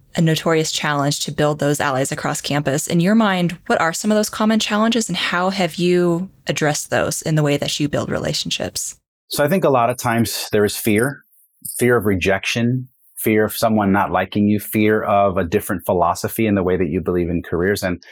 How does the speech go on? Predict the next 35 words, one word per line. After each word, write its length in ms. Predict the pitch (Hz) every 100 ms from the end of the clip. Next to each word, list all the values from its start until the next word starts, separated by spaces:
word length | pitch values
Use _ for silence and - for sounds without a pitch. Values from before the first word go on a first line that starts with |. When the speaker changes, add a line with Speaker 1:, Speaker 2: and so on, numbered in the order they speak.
| - -
Speaker 2:
I 140 | 107 110
can 120 | 123
say 200 | - 110
that 100 | 101
I've 140 | 95
had 180 | - 95
conversations 640 | - 98 95 - 95 95 92
over 180 | 90 90
the 100 | 85
years 200 | 98 117
where 160 | 98
I 60 | 95
don't 140 | 98
always 480 | - 92 95 95 - -
necessarily 960 | 98 98 92 - 90 90 90 87 87 - - _ -
agree 420 | - 95 92 104 104
with, 180 | 95 - _ - _
from 160 | - 104
a 60 |
career 260 | 95 101 98
perspective, 540 | - 95 92 87 92
what 180 | 78 90
some 420 | - 87 87 85 - -
believe 460 | 85 95 95 98
on 100 | 98
our 80 | 95
campus, 420 | - 92 107 151
but 180 | - 117
I 100 | 107
also 260 | 104 104 95
have 220 | 98 90
to 100 | 95
respect 460 | 85 82 - 87 -
what 180 | 82 -
people 480 | 85 - 80 78